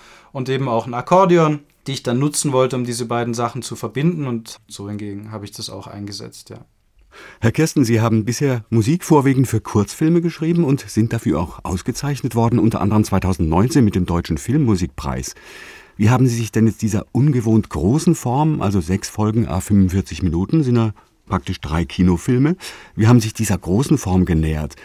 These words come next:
Speaker 2: Sie haben es schon ein bisschen beschrieben, welche Themen, ähm, welche Elemente vorkommen, aber Sie müssen ja auch sowas wie einen großen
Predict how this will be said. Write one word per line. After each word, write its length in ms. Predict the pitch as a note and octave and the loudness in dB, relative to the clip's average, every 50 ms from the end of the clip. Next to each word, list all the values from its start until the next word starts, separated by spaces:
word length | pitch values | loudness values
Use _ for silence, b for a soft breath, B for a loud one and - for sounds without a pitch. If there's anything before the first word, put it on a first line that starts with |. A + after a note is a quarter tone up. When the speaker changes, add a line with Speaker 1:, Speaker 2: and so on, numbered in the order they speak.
| B B B B B | B B B B B
Speaker 2:
Sie 100 | - G2+ | 0 2
haben 100 | G2+ G#2+ | 4 4
es 80 | G2 | 4
schon 120 | - G2 F2 | 4 2 2
ein 80 | D#2+ | 2
bisschen 320 | - C#3+ C#3 - D3+ D3+ C#3+ | 2 0 0 0 0 0 0
beschrieben, 460 | D3+ C#3 - - C#3+ D3 C3 C3+ B2 | -2 -4 -4 -2 0 2 4 4 4
welche 180 | A2+ G#2 A2+ | 4 2 0
Themen, 540 | G#2+ - - F2+ G2+ A#2+ C#3 D#3 D3+ D3+ C#3 B B B B B B B | -4 -4 -2 0 2 2 4 4 4 2 0 B B B B B B B
ähm, 140 | - G2 G2 | 2 4 4
welche 220 | F#2 F#2 - - | 4 4 2 0
Elemente 420 | - G2 F#2 D2+ F#2 G2+ G2+ B2 A#2 | 0 0 2 2 2 2 2 0 0
vorkommen, 400 | - C3 B2 - - C3+ C#3 - | 0 0 0 2 2 4 4 4
aber 180 | - F2+ G#2+ | 4 2 2
Sie 80 | F#2+ A2 | 4 4
müssen 200 | A#2 A#2 G2+ B2 | 4 4 4 2
ja 80 | - | 0
auch 80 | - F#2+ | 0 -2
sowas 260 | - G#2 G#2 G2 G2+ | -2 0 -2 0 0
wie 100 | G#2 - | -2 -2
einen 180 | - F#2 F#2+ F2+ | 0 0 0 0
großen 460 | - - F2 F#2 F#2+ - G2+ F2+ F2 | 0 0 0 0 2 2 0 0 -2